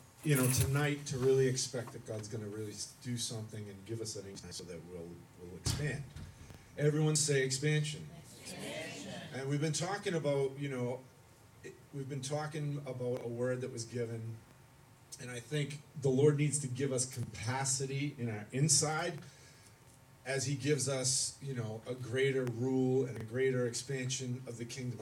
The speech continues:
Speaker 1: around us, right? You understand what I'm saying? So we can't take more until we can receive more.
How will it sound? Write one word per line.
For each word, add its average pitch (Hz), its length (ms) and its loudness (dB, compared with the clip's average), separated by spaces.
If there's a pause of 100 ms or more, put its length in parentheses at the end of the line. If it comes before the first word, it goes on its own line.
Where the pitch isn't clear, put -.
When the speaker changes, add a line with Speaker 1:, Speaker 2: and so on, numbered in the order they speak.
Speaker 1:
around 110 300 -6
us, - 240 -8
right? 104 240 -4 (180)
You 135 80 4
understand 160 340 4
what 156 80 4
I'm 147 60 2
saying? 139 420 2 (360)
So - 120 -2
we 151 140 6
can't 180 320 2
take 175 320 4
more 127 420 4
until 127 280 4
we 131 100 4
can 123 160 0
receive 117 500 2
more. 82 220 -8